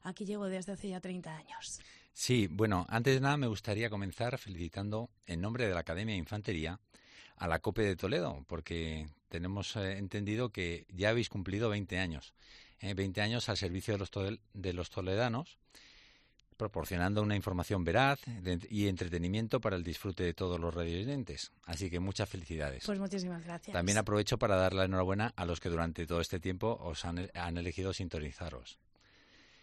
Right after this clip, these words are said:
Speaker 2: Bueno, me preguntabas por mi relación con Toledo.
Speaker 1: Sí.
Speaker 2: Sí. Eh, para mí Toledo es una ciudad impresionante, ¿no? Aparte es una ciudad maravillosa, la ciudad imperial,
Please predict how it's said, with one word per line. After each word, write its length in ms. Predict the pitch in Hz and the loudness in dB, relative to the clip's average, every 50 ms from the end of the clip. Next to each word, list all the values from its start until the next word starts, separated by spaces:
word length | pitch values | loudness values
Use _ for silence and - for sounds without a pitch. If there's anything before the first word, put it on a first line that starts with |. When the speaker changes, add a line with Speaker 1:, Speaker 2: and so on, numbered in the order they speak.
| - - - _ _ _ - | -20 -20 -20 _ _ _ -14
Speaker 2:
Bueno, 280 | - - 107 107 101 95 | -4 2 4 4 6 6
me 100 | 95 92 | 4 4
preguntabas 540 | - 110 110 104 - 123 131 147 160 - - | 4 2 2 6 6 6 6 6 6 4 2
por 260 | - 123 110 104 101 | 2 4 4 4 4
mi 160 | 98 98 92 | 4 2 2
relación 400 | 87 92 92 87 - - 110 104 | 2 2 0 0 0 0 -2 0
con 160 | - 113 95 | 0 -2 0
Toledo. 320 | - 82 78 76 69 64 - | 0 0 0 0 -2 -4 -6
Speaker 1:
Sí. 240 | - - - 190 - - - - | -6 -4 -4 -4 -4 -6 -14 -12
Speaker 2:
Sí. 320 | - - - 95 80 65 - - _ _ - _ _ _ - _ _ _ _ _ _ _ _ - - - | -8 -6 -4 -4 -4 -4 -8 -12 _ _ -20 _ _ _ -20 _ _ _ _ _ _ _ _ -18 -6 2
Eh, 520 | - 95 98 98 95 92 92 92 90 95 95 - _ _ _ _ _ _ _ _ _ _ - | 6 8 10 10 10 10 8 6 6 4 2 -2 _ _ _ _ _ _ _ _ _ _ 0
para 160 | 110 101 104 | 2 4 4
mí 120 | 117 139 | 4 4
Toledo 480 | 127 - 127 123 123 127 147 156 - - _ _ _ _ - | 6 6 6 6 6 6 4 2 2 -2 _ _ _ _ -10
es 280 | - - 92 85 - | -4 -2 0 0 0
una 120 | 98 92 87 | 0 -2 -2
ciudad 200 | - - 85 87 | 0 0 0 0
impresionante, 680 | 90 - 82 - - 80 73 71 73 71 67 - 69 | 0 -2 -4 -6 -4 -4 -4 -4 -4 -6 -6 -8 -8
¿no? 160 | 76 104 - - | -8 -8 -6 -4
Aparte 360 | 87 82 - 87 - - 92 | -2 0 0 -2 -2 -2 -2
es 100 | - - | -2 0
una 160 | 92 90 85 | -2 -2 -2
ciudad 540 | - 95 87 85 87 87 85 82 85 78 76 | -2 0 0 2 2 2 2 2 0 -2 -4
maravillosa, 840 | 82 80 80 78 80 80 80 80 87 95 95 - - 113 113 107 | -6 -6 -4 -2 -2 -2 -2 -2 -4 -4 -4 -4 -4 -4 -4 -4
la 100 | - - | -8 -8
ciudad 180 | - - 85 82 | -6 -4 -4 -2
imperial, 440 | 82 82 85 76 85 87 95 123 | -2 -2 -2 -2 -2 -2 -2 -4